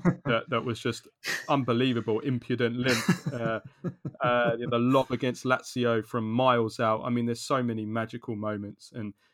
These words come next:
Speaker 2: you know, when they won that first Scudetto in nineteen eighty-seven, you, th-, there was a party in Naples, which it went on for weeks. You know, you've never seen anything, never seen anything like it.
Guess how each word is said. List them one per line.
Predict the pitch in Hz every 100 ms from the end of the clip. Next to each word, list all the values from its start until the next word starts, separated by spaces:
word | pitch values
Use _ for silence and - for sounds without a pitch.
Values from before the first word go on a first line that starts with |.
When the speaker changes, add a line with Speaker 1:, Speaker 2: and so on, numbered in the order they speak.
| _ -
Speaker 2:
you | 117
know, | 110
when | 131 123
they | 123
won | 117 117
that | 117 -
first | 120 113 -
Scudetto | 117 117 - 110
in | 113
nineteen | 110 - 113
eighty-seven, | 107 117 - 113 107 104
you, | 113 -
th-, | 127 - _ _ -
there | 120
was | 110 117
a |
party | - 120 113 - 113
in | 107
Naples, | 117 110 - 110 101
which | - - 135
it |
went | 117 123
on | 123 113
for | 117
weeks. | 120 143 - -
You | 117
know, | 110
you've | 110 110
never | 120 117
seen | 110 123 113
anything, | 110 - 117 110 _ _ _ -
never | 175 156
seen | 147 135
anything | 123 123 117
like | 120 135 123
it. | 113